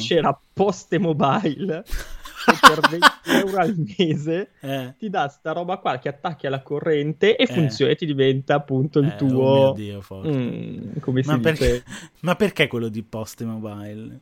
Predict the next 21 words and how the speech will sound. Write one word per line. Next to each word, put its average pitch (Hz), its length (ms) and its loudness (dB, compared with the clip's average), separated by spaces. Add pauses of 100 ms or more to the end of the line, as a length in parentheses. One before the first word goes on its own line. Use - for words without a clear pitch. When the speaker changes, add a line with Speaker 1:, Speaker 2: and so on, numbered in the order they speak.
Speaker 2:
Perché 370 260 2
costava 156 460 2
poco. - 400 -12
Speaker 1:
Eh, 110 80 -20
ho 95 180 -16
capito. - 440 -18 (460)
Comunque 233 400 4
Speaker 2:
Era 208 200 6
Speaker 1:
ti 170 40 2
volevo 202 280 2
Speaker 2:
l'umi-, 175 180 2
Speaker 1:
svelare 170 380 4
Speaker 2:
eh, - 20 2
Speaker 1:
un 180 60 0
Speaker 2:
no. 175 40 -4
Speaker 1:
segreto, 127 600 -2
senza 240 340 -6
andare 156 260 -4
sul 139 180 -10
cinque 147 380 -6
G, 98 480 -12